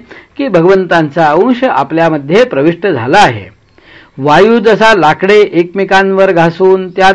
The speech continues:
अग्नी स्थापन करतो, त्याचप्रमाणे कश्यपानी एकाग्र चित्ताने आपल्या तपश्चर्येच्या द्वारा दीर्घकाळपर्यंत साठवलेले तेज आदितीमध्ये स्थापन केले. जेव्हा ब्रह्मदेवानी हे जाणले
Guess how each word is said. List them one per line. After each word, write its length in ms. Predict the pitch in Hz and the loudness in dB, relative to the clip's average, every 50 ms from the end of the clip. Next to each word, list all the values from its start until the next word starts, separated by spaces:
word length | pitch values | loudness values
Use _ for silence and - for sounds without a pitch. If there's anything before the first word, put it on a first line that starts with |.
| 190 - - | -2 -4 -8
अग्नी 320 | 147 139 160 208 269 277 | -8 -6 -6 -4 -4 -4
स्थापन 420 | - - - 180 151 - 143 143 | -4 -2 -2 -2 -2 -2 -6 -6
करतो, 600 | 135 135 117 139 135 156 160 160 165 165 170 170 - - - - _ _ _ _ | -6 -6 -8 -6 -4 -2 0 2 0 0 -2 -6 -12 -20 -20 -20 _ _ _ _
त्याचप्रमाणे 840 | - 208 226 233 233 233 - - 160 139 139 139 143 170 190 190 196 190 | 0 2 2 2 0 -2 -4 -4 -4 -2 -2 -2 0 0 2 2 0 0
कश्यपानी 800 | 190 - 135 131 - - 165 135 151 143 147 160 190 208 202 202 - _ _ - | -2 -6 -8 -8 -6 -4 -4 -2 -2 -2 -2 0 -2 -2 -4 -6 -10 _ _ -8
एकाग्र 600 | 143 143 139 139 151 147 143 143 143 143 185 233 | -6 -6 -4 -2 -2 0 0 0 0 0 0 0
चित्ताने 760 | 240 240 175 147 - - 135 127 139 160 185 190 185 185 196 - - - - - _ _ - | 0 0 -4 -6 -6 -6 -6 -4 -2 0 0 0 0 -2 -4 -10 -18 -20 -20 -20 _ _ -2
आपल्या 420 | 143 143 139 143 160 170 180 180 | -2 -2 -2 -2 0 0 0 0
तपश्चर्येच्या 960 | 170 - 143 131 - 220 214 214 - 190 160 156 147 147 139 135 135 147 131 | 0 -2 -6 -6 -4 -4 -4 -4 -4 -4 -2 -2 -2 -2 -2 -2 -2 -4 -4
द्वारा 460 | 131 123 131 131 131 139 170 185 196 196 196 - - - _ _ | -4 -4 -4 -4 -2 0 2 2 2 0 -2 -8 -20 -20 _ _
दीर्घकाळपर्यंत 1160 | 139 123 117 135 180 202 220 208 185 214 196 190 180 175 170 151 160 147 147 160 180 202 - 247 | -18 -12 -4 0 2 2 2 2 2 0 2 2 2 2 2 0 0 -2 -2 -2 -2 -4 -4 -6
साठवलेले 880 | 214 170 - 156 135 131 131 143 143 139 135 139 139 139 156 196 214 | -6 -4 -2 -4 -4 -4 -4 -4 -2 0 0 0 0 2 2 2 0
तेज 480 | 214 214 - 143 139 151 170 196 196 196 - - - - _ _ _ - | 0 -2 -2 -2 0 2 2 0 0 -2 -8 -20 -20 -20 _ _ _ 0
आदितीमध्ये 720 | 196 226 208 220 175 151 143 139 139 131 117 123 170 185 | 0 0 0 -2 -2 -2 -2 -2 -4 -4 -4 -4 -4 -4
स्थापन 460 | 185 - - 233 254 262 254 208 165 147 | -4 -4 -2 0 0 0 0 0 -2 -2
केले. 260 | 123 127 110 104 95 - - _ _ _ _ _ - - - - _ _ - 127 117 | -4 -6 -8 -10 -12 -18 -20 _ _ _ _ _ -20 -20 -20 -20 _ _ -18 -12 -8
जेव्हा 380 | 131 151 156 170 202 233 254 254 | -4 0 2 2 4 4 4 2
ब्रह्मदेवानी 760 | 202 170 156 160 180 208 226 240 233 240 240 247 240 247 | 2 2 2 2 2 2 2 4 4 4 4 2 2 2
हे 160 | 226 226 240 240 | 2 0 0 0
जाणले 520 | 254 262 285 285 254 196 170 160 156 | 2 2 2 2 2 2 2 2 2